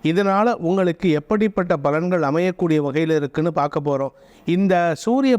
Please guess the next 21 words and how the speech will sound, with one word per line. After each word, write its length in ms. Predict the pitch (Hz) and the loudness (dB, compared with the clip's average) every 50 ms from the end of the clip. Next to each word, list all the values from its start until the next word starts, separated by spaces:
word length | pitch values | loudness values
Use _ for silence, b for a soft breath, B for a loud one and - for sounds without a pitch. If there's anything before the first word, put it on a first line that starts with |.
| 175 | 0
பெயர்ச்சியானது 800 | 196 202 202 190 180 - 214 202 185 180 175 170 156 160 208 277 - - - | 0 0 -2 -2 -2 -2 -2 0 0 0 0 -2 0 0 -2 -2 -4 -8 -12
சிலருக்கு 680 | - - - 196 196 208 208 190 180 165 - - 220 | -8 -4 -2 -2 0 0 0 0 -2 -2 -2 -2 0
நற்பலன்களையும், 920 | 196 156 143 147 143 - - 202 196 190 185 180 170 160 151 156 190 262 302 - - | 0 0 0 -2 -2 -2 -2 0 0 0 0 0 0 0 2 2 0 0 -2 -4 -8
சில 280 | - - 175 170 170 | -6 -4 -2 0 0
ராசிகளுக்கு 760 | 160 156 165 180 170 208 208 185 180 170 160 151 - 208 226 262 B B B B B B B B - 127 | 2 2 2 0 0 0 0 2 2 0 -2 -2 0 0 0 0 B B B B B B B B -6 -2
பயத்தையும், 600 | 123 151 180 220 254 254 - - 226 196 185 226 294 - | 0 2 4 4 2 2 0 0 0 0 2 0 -2 -4
சில 260 | - - - 165 160 160 | -4 -4 -2 0 0 2
ராசிகளுக்கு 760 | 165 180 190 - 226 208 190 180 175 165 - - 233 214 - | 2 0 0 0 0 0 0 0 0 -2 -2 -2 -2 -2 0
வீண் 400 | 143 139 190 220 226 220 190 160 | 0 0 2 2 2 2 2 0
விரயத்தையும் 600 | 160 165 175 190 185 175 - 185 180 196 214 214 - | 0 0 0 0 -2 -2 -2 -2 0 0 -2 -2 -2
ஏற்படுத்தக்கூடிய 760 | 151 165 170 - 190 175 170 - 170 156 156 160 151 147 | -2 -2 0 0 0 -2 0 0 -2 -2 0 0 0 0
வகையில் 300 | 139 139 139 165 165 156 | 0 0 0 0 0 0
இருக்கு. 340 | 147 143 139 - 151 131 - b b b b b b b b - | 0 -2 -4 -4 -4 -4 -6 b b b b b b b b -6
உங்கள் 380 | 139 143 170 190 196 214 208 185 | -4 -2 0 0 0 0 0 2
ராசிக்கு 560 | 190 185 196 202 - - 220 208 - 214 180 | 2 2 2 2 0 -2 -4 -2 0 0 0
எப்படி 300 | 170 160 - 196 180 175 | 0 -2 0 0 0 2
இருக்குன்னு 440 | 165 156 156 156 - 165 160 202 202 | 2 2 0 0 0 0 0 0 2
பார்க்க 280 | 170 151 151 - 160 147 | 0 0 0 -2 -4 -2
போறோம். 260 | 143 143 139 165 208 - - - _ - | -2 0 0 0 -2 -4 -8 -14 _ -4
வாங்க 360 | 135 151 185 214 233 214 202 | 0 2 2 4 2 2 2
பார்க்கலாம். 560 | 156 - 156 151 147 - 151 143 127 113 110 | 2 0 0 0 0 -2 -2 0 0 -2 -4